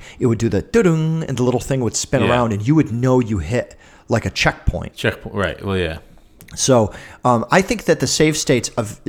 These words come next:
Speaker 1: actually came out as a necessity for games. Um, I think that it allowed the games to be played much longer.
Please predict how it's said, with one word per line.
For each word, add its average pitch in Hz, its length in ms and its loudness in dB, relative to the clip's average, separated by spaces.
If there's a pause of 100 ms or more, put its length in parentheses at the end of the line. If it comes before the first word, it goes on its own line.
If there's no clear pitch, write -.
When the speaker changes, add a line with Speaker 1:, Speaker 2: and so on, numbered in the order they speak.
(140)
Speaker 1:
actually 131 400 0
came 127 260 -2
out 117 160 0
as 117 180 0
a 113 60 0
necessity 104 800 -4
for 160 180 -4
games. 175 400 -6 (420)
Um, 113 320 2
I 135 120 2
think 143 240 -2
that 139 120 4
it 117 120 2
allowed 113 400 2
the 117 60 -2
games 113 480 -2
to - 120 -4
be 101 260 0
played 107 520 0
much 101 380 -4
longer. 107 440 -4